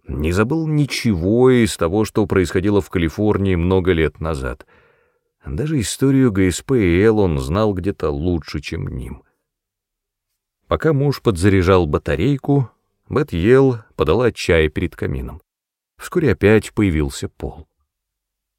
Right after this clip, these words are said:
"Я слышал, вы говорили о семейном фонде".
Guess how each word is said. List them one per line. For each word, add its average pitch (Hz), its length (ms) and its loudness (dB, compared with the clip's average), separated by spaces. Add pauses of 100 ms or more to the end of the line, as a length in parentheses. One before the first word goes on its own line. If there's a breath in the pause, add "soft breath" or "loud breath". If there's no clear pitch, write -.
(260)
"Я 160 160 -4
слышал, 143 440 0
вы 117 180 2
говорили 101 480 2
о 95 140 4
семейном 95 520 0
фонде". 73 640 -4